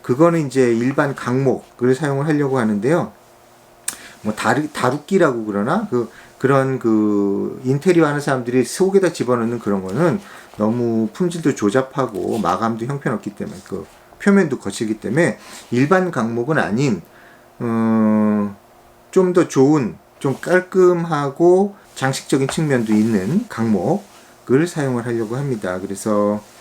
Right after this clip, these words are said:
지금 생각에는 삼십팔, 삼십팔로 된,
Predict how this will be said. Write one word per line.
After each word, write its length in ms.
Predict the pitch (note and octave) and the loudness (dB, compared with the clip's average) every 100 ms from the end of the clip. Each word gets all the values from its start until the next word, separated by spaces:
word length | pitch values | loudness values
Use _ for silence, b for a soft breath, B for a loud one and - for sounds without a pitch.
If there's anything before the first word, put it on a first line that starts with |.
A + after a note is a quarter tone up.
| B | B
지금 220 | - C3+ | -4 -2
생각에는 380 | D#3+ D3 C3 C3 | 0 0 0 0
삼십팔, 520 | B2+ F#3+ G3 - D3+ C3+ | 0 -2 -2 -2 0 0
삼십팔로 580 | C3+ - - B2 A2+ | -4 -8 -4 -2 -2
된, 360 | G#2 E2+ F2 | -4 -4 -6